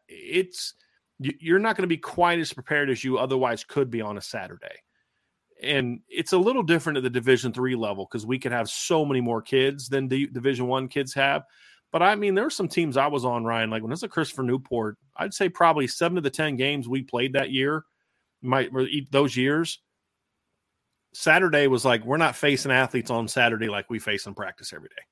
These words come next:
Just not. You know, and, and that's how it was with U S C back in the day. That's how it is with Alabama, where it's like, "Dude, your scout team's giving you a better look than Vanderbilt is."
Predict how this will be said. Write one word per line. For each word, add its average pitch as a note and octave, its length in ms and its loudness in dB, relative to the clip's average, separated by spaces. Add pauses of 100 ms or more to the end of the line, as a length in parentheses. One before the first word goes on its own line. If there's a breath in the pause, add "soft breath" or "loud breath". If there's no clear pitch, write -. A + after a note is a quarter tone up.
(180)
Just - 160 -14
not. F#2 220 -12 (840)
You A#2 80 -4
know, A2 180 0
and, A2+ 260 -2
and A#2 200 -2
that's C3+ 200 4
how D#3 220 8
it - 100 -2
was C3+ 240 4
with B2 160 2
U C#3 140 2
S C#3 120 2
C G3 140 0
back B2 240 0
in G#2+ 60 -4
the F#2+ 60 -6
day. F2 300 -10 (180)
That's C3 160 -4
how D#3 160 4
it D3 60 2
is C3+ 100 -2
with C3+ 100 -4
Alabama, C3 640 2
where A2+ 100 -8
it's - 100 -8
like, B2 160 0
"Dude, C#3+ 180 -2
your D3+ 100 -4
scout D3 360 0
team's B2 240 -4
giving B2 180 -2
you A#2 80 -2
a A2+ 40 -4
better A2+ 220 -2
look A2+ 120 -4
than A2+ 120 -8
Vanderbilt G2 520 -10
is." C#2+ 260 -16